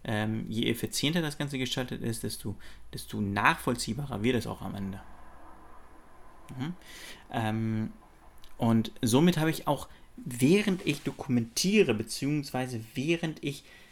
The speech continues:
darüber nachdenke, verbessere ich auch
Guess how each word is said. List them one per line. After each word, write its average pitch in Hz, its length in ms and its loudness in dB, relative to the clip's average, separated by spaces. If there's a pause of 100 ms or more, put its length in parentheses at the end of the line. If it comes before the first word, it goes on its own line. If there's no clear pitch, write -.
darüber 127 400 2
nachdenke, 110 960 0 (640)
verbessere 143 500 4
ich - 280 -4
auch 120 240 0